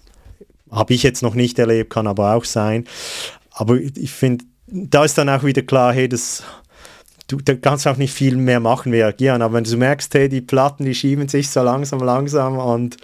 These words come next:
ich kann zwar kämpfen, aber ich kann eigentlich mein Team nicht davor schützen, dass, ähm, dass es dreht.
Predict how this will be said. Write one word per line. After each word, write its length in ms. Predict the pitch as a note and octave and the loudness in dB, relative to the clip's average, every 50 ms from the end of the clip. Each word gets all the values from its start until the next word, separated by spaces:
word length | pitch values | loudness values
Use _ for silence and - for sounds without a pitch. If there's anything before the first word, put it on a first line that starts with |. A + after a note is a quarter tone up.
| - - - - - - - - - | -20 -18 -18 -16 -16 -18 -18 -12 -8
ich 160 | - B2 - | -6 -6 -2
kann 200 | - C3 C3 B2+ | 0 0 0 0
zwar 200 | A#2+ - C3 B2 | 0 0 0 0
kämpfen, 640 | - - C3 B2 C#3 D#3 - - - D#3 D3 D3 C#3+ | 2 2 2 2 2 -2 -6 -4 -2 0 0 0 0
aber 280 | C3+ C3 A#2+ A#2+ B2+ B2+ | 0 0 0 2 2 0
ich 120 | A#2+ - | 0 0
kann 180 | - C#3 B2+ B2+ | -2 -2 0 0
eigentlich 200 | B2+ B2+ B2 B2+ | 0 0 0 -2
mein 160 | B2+ A#2+ A#2+ | -2 -2 -2
Team 240 | - C3+ C3+ C3+ B2 | -2 -2 0 0 0
nicht 220 | B2+ C3 C3+ - | 0 -2 0 -2
davor 420 | C#3 C3+ - B2+ A#2+ A#2+ A#2+ A#2 | -2 0 2 2 2 2 2 0
schützen, 480 | A2+ - - B2+ B2+ B2 - - C3+ B2 | -2 0 0 0 0 0 -4 -4 -2 0
dass, 280 | A#2+ A#2 A2 - - - | 0 0 0 0 0 0
ähm, 280 | A#2 A2 A2 A2+ A2+ A2+ | 0 0 0 -4 -4 -2
dass 220 | - A#2 A2 - | 0 0 0 0
es 140 | A#2 - - | -2 -4 -4
dreht. 420 | - G#2+ A2+ A#2+ C3 C3+ C#3 - | 0 2 2 2 2 0 -2 -6